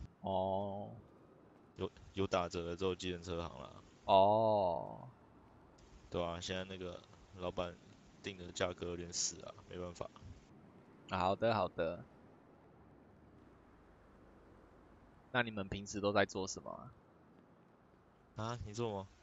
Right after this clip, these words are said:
Speaker 1: 你们平时啊，都在做什么？
Speaker 2: 平时哦，没事干啊。
Speaker 1: 哇，好吧。
Speaker 2: 不然就自己找啊，跑，跑跑山啊之类的啊，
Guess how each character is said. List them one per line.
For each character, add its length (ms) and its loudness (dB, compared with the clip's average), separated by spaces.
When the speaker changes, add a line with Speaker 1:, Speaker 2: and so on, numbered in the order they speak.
Speaker 1:
你 80 -8
们 160 2
平 240 0
时 240 -6
啊， 380 4
都 80 2
在 100 8
做 180 0
什 140 -6
么？ 160 -14
Speaker 2:
平 240 -6
时 240 -2
哦， 220 -2
没 140 -6
事 200 -2
干 200 0
啊。 160 -2
Speaker 1:
哇， 300 2
好 80 -6
吧。 340 2
Speaker 2:
不 80 -2
然 120 -4
就 120 -4
自 120 -8
己 80 -4
找 180 -4
啊， 220 -8
跑， 140 -14
跑 180 -10
跑 220 -4
山 240 -2
啊 420 -4
之 160 -12
类 200 -4
的 140 -8
啊， 300 -10